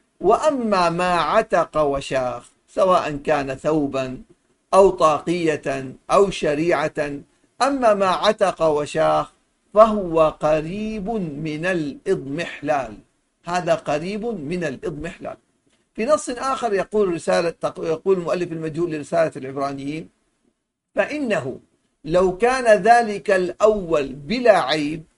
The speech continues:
لما طلب موضع لثاني، لأن العهد القديم كان معيبا، فإن الله تبارك وتعالى رفعه، لم نعد ملزمين بالعهد القديم لأنه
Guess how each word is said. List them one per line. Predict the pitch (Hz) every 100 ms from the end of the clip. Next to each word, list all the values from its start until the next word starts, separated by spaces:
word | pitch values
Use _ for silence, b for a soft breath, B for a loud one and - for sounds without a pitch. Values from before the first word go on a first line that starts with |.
| _ _ _ _ -
لما | 151 196 240 214 175 160
طلب | - 226 208 175 160
موضع | 160 170 202 180 160 147
لثاني، | 214 156 143 135 110 101 _ -
لأن | 175 214 233 214
العهد | 185 170 208 196 180
القديم | 160 - 156 156 135 120
كان | 160 202 233 233
معيبا، | 196 143 156 143 151 170 _ _ _ _
فإن | 170 185 226
الله | 190 175 196 170
تبارك | - 165 185 170 175
وتعالى | 151 160 151 185 170 151
رفعه، | 147 185 160 143 135 123 117 113 _ _ -
لم | 196 220
نعد | 208 165 165 139 - _ -
ملزمين | 180 196 165 151 180 220 214 165
بالعهد | 151 139 131 -
القديم | 123 - 120 113 107 -
لأنه | 151 170 190 180 156 160